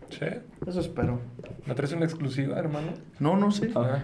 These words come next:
Speaker 2: Pero pues tiene que salir la del Mundial de Clubes con un patrocinador.
Speaker 3: Y lo de Bru-, y lo de Bruneta al Tigres, ¿también lo estás confirmando?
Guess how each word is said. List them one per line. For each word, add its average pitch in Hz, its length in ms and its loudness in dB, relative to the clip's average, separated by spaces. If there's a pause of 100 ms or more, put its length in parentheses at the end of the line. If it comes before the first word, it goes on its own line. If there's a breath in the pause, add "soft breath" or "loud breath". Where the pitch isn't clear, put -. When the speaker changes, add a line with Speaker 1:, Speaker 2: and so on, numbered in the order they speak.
Speaker 2:
Pero 139 160 2
pues 123 160 2
tiene 151 220 2
que 147 100 2
salir 139 280 4
la 135 120 4
del 123 80 4
Mundial 123 300 4
de 127 80 2
Clubes 147 260 2
con 123 160 0
un 120 80 4
patrocinador. 117 640 0
Speaker 3:
Y 120 40 6
lo 127 120 8
de 127 260 8
Bru-, 120 240 4
y 123 80 6
lo 120 160 8
de 120 80 8
Bruneta 120 460 4
al 131 100 -2
Tigres, 131 300 2
¿también 120 240 4
lo 123 60 6
estás 120 200 0
confirmando? 131 520 2